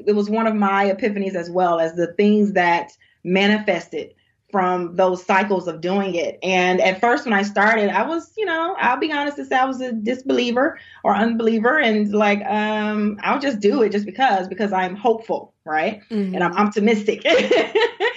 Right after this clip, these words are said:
Speaker 1: And as I started to go through it, I was like, "Okay, well, that was fun." You know, just thinking about all the things that you wanted.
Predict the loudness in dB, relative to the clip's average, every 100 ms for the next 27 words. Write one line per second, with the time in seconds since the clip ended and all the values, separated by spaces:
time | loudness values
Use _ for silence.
0 | -8 -18 -16 -10 0 2 2 0 0 -2
1 | 0 0 2 2 0 0 -2 -2 -6 -4
2 | -4 -2 -2 -2 -2 -2 -2 0 0 0
3 | -2 0 0 2 0 2 2 2 2 0
4 | 0 -2 -4 -2 0 2 2 2 0 0
5 | 0 2 0 -2 -2 -2 -2 -4